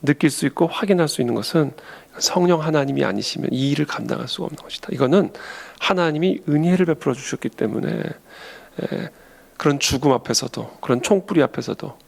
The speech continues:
두려워하지 아니하고 오히려 그들을 품고 그들을 사랑하며 끝까지 복음을 지키다, 또 끝까지 복음의 증인으로서 살다가 죽임을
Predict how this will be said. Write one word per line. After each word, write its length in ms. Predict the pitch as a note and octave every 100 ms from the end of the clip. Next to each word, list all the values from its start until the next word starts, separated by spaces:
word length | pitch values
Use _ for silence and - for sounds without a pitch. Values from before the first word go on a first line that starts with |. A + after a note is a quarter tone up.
| - - - -
두려워하지 580 | C#3+ C#3+ C#3 B2 - F#2
아니하고 480 | F2 - - F3 - - - - -
오히려 220 | C3 A#2+
그들을 260 | A#2 A#2+ A#2+
품고 420 | - G#3 F#3 F3+
그들을 240 | D3 C3+ C3
사랑하며 680 | - F3+ D#3 A#2+ A2 A#2 A#2+ - - - - - - _
끝까지 440 | - - F#3+ E3 E3
복음을 400 | C#3+ B2 C3 B2
지키다, 480 | - A#2+ G#2+ G#2 - - - - _ _
또 80 | -
끝까지 460 | - - - E3 D3+
복음의 380 | C#3 C3 C3+ C3+
증인으로서 580 | - C3 C3+ B2+ -
살다가 600 | A2 A2 G2 - C3 - - - - - -
죽임을 580 | - C3 G#2+ G2 A2+